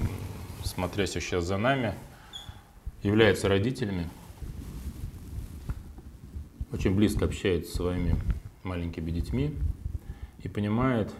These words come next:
э, насколько много любви, доверия и открытости у этих маленьких существ заложено изначально. И я не знаю, почему так придумано, наверное, это специально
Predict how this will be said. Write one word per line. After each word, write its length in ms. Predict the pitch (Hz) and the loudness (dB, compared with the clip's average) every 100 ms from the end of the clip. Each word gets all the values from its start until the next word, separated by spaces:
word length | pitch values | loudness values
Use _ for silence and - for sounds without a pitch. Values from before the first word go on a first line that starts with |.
| - | -8
э, 400 | 95 87 95 90 | -4 -2 -4 -4
насколько 420 | 90 92 - 98 | -2 -2 0 2
много 320 | 101 107 110 95 | 4 4 6 4
любви, 320 | 90 90 107 | 4 4 4
доверия 540 | 90 92 101 101 95 | 6 6 8 6 6
и 40 | 87 | 6
открытости 600 | - 104 110 82 - 85 | 4 2 2 0 -2 0
у 120 | 80 | 2
этих 200 | 80 - | 0 -2
маленьких 400 | 92 85 82 - | -2 0 -2 -4
существ 480 | - 87 127 131 - - - - - - - | -4 -2 0 -2 2 0 0 -6 -14 -10 -4
заложено 480 | 87 92 98 82 80 | 2 4 6 4 2
изначально. 580 | 78 85 80 87 78 71 73 - - - - - - - - - - - - - - - - - | 0 0 0 0 0 -2 -6 -6 -6 -8 -12 -14 -16 -18 -18 -18 -18 -16 -16 -18 -18 -18 -16 -4
И 440 | 107 98 95 - - - - - - - - 220 202 190 180 165 135 - - - - | 2 6 6 4 -4 -12 -16 -18 -18 -16 -16 -14 -14 -12 -10 -10 -12 -14 -16 -16 -10
я 140 | 95 98 | 0 2
не 100 | 113 | 4
знаю, 220 | 107 90 | 2 2
почему 320 | - - 90 | 2 4 2
так 120 | 85 | 0
придумано, 500 | - 87 92 143 95 | -2 0 2 2 0
наверное, 340 | 85 92 85 82 | 0 -2 -2 -4
это 100 | - | -4
специально 500 | - - 117 113 | -6 -2 0 0